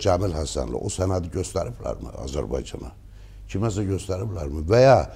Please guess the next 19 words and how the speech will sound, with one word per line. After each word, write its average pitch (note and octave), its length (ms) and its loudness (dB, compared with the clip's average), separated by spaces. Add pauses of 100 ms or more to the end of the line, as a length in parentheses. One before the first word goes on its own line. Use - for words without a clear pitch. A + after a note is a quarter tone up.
(720)
iddia A2+ 360 6
edirlər A#2+ 400 4
ki, C3 140 0 (100)
ingilis G#2 440 0
gənclərinə F2 680 0 (680)
dərs F2 280 2
verirlər. A#1+ 500 -4 (1500)
Hansı G2 400 2
fəndən D2+ 540 0
dərs C#2 260 -4
verirlər B1+ 540 -6 (140)
və F#2 120 -2
hansı F#2 320 -2
dildə F#2+ 440 2
dərs - 280 0
verirlər, B1+ 320 -2
o A1+ 80 -2
çox E2 300 -4
maraqlıdır. - 580 -8